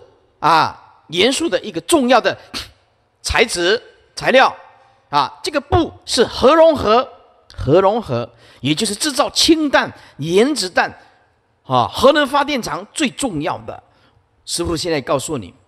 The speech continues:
这个是有多可怕，你知道吗？科学家的发明带给我们方便，可是带给我们后代的子孙有多大的惨痛？诸位，师父不讲，你不知道。这个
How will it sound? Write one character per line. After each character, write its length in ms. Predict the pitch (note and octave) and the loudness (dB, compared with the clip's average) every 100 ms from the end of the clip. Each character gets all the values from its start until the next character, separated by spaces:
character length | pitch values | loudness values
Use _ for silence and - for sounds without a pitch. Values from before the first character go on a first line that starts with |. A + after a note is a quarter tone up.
| _ - | _ -4
这 100 | F#4 | -4
个 120 | C4+ | -4
是 200 | - C4 | -8 -10
有 100 | D3+ | -12
多 260 | - B3 A3+ | 0 4 4
可 300 | - D#3+ G2 | 2 -2 0
怕， 240 | - F#3 | 0 0
你 140 | A2+ G2 | -2 -8
知 160 | E3+ | -6
道 180 | D#3 C3+ | -2 -2
吗？ 260 | F#2+ C2+ - _ - - - - _ | -4 -10 -18 _ -20 -20 -20 -20 _
科 240 | - E4 | 2 2
学 180 | G4 C#4+ | 4 0
家 160 | C4 C#4 | 0 -2
的 80 | |
发 280 | A#3+ D#4+ E4 | 0 0 0
明 240 | B3 F#3+ G#3 | 0 -4 -2
带 120 | B3+ | -4
给 160 | - F#3 | -2 -4
我 80 | C3 | -4
们 120 | C#3 | -4
方 300 | - F#3 G3 | 0 0 0
便， 180 | G#3 A2 - _ | -4 -6 -12 _
可 100 | - | -4
是 160 | G#3+ A#3+ - _ _ _ _ _ _ _ _ - | -4 -6 -14 _ _ _ _ _ _ _ _ 0
带 140 | E4 | 2
给 160 | A#3 A#3 | 2 0
我 40 | |
们 100 | A3 | 0
后 400 | A3+ - A#4 G#4 | -2 0 2 4
代 100 | A#3+ | 2
的 120 | B3+ G3+ | -2 -4
子 240 | - D#3 | -8 -8
孙 200 | C#3+ A3 | -6 -6
有 120 | C#3+ | -6
多 320 | A#2+ A3 A#3 A#3+ | -10 -10 -8 -8
大 140 | A3 | -8
的 100 | D#3+ | -10
惨 300 | - - E2 - | -10 -10 -12 -10
痛？ 260 | E3 G#2 - _ _ _ _ | -10 -10 -14 _ _ _ _
诸 140 | - | 0
位， 140 | G3+ - - | 0 0 -6
师 180 | - D4 | -10 -6
父 100 | C#4 | -4
不 160 | A3+ | -2
讲， 260 | C#4+ E3 G2+ A2 | -2 -2 -4 -12
你 100 | G#2 | -16
不 200 | A2 - | -12 -10
知 120 | - | -6
道。 240 | G#3 A3 - - - _ _ _ _ _ _ _ | 0 0 0 -14 -20 _ _ _ _ _ _ _
这 140 | - E4 | -2 2
个 160 | C4 | 2